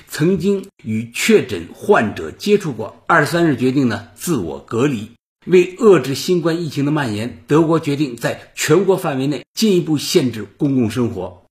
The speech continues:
按照当天公布的措施，至少在接下来的两周内，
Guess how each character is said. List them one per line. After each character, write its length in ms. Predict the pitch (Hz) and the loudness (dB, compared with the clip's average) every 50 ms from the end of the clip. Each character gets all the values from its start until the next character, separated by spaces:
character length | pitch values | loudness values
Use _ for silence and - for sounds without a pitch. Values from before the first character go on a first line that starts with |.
| _ _ _ | _ _ _
按 160 | - 180 175 | 2 4 4
照 140 | 170 156 143 | 4 4 2
当 340 | - - 190 185 185 185 175 | 2 2 2 4 4 4 2
天 240 | - 180 180 170 170 | 4 4 4 4 4
公 200 | 175 170 160 143 | 2 0 0 0
布 60 | 151 | -2
的 120 | 131 139 | -4 -6
措 200 | 127 - 147 123 | -4 -4 -4 -4
施， 240 | - - 139 135 - - _ - - - _ | -2 -4 -6 -8 -10 -14 _ -20 -20 -16 _
至 200 | - 214 202 147 | -4 0 0 0
少 160 | 123 113 92 | 0 -2 -4
在 200 | - - 143 123 113 - - - | -4 -6 -6 -6 -6 -10 -12 -2
接 180 | - 196 196 | 0 2 2
下 120 | 165 156 127 | 2 2 0
来 100 | 123 127 | -2 -2
的 100 | 117 113 | -4 -4
两 220 | 104 87 82 90 | -4 -6 -6 -4
周 160 | 135 147 165 | -2 0 0
内， 220 | 170 156 117 - | 0 0 -2 -8